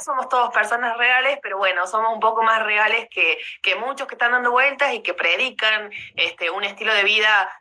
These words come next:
basado en la libertad, básicamente, porque en realidad lo que venimos a hacer ahora, eh, David, es cuestionarnos nuestros valores, cuestionar desde dónde queremos co-crear y diseñar esta vida que, que, que se nos dio, y, y en mi caso, y después de, de, de, de mucho andar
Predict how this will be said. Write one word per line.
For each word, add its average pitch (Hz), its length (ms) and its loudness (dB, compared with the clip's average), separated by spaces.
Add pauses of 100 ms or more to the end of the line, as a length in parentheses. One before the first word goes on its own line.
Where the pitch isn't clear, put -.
basado 240 300 0
en 233 60 0
la 196 80 2
libertad, 165 500 0
básicamente, 196 680 -2
porque 170 420 -2
en 175 100 -2
realidad 208 320 0
lo 254 120 0
que 185 80 -6
venimos 196 360 -2
a 170 40 4
hacer 196 240 -2
ahora, 190 560 4 (300)
eh, 147 600 -2
David, 190 360 2
es 208 120 0
cuestionarnos - 840 0
nuestros 139 420 -10
valores, 143 420 2
cuestionar 151 440 -2
desde 165 280 2
dónde 196 400 4
queremos 160 500 0 (340)
co-crear 165 560 2
y - 160 -4
diseñar 170 580 0
esta 165 300 -2
vida 175 340 0
que, 135 400 -2 (340)
que, 147 280 0
que 156 100 -8
se 151 140 -6
nos 147 160 -4
dio, 240 460 6
y, - 60 2
y 165 220 -4
en 165 220 -2
mi 240 200 -4
caso, 247 640 2
y 311 180 -2
después - 480 -2
de, 139 440 -2
de, 127 240 -8
de, 131 200 -10
de 127 180 -16
mucho 170 360 0
andar 180 460 4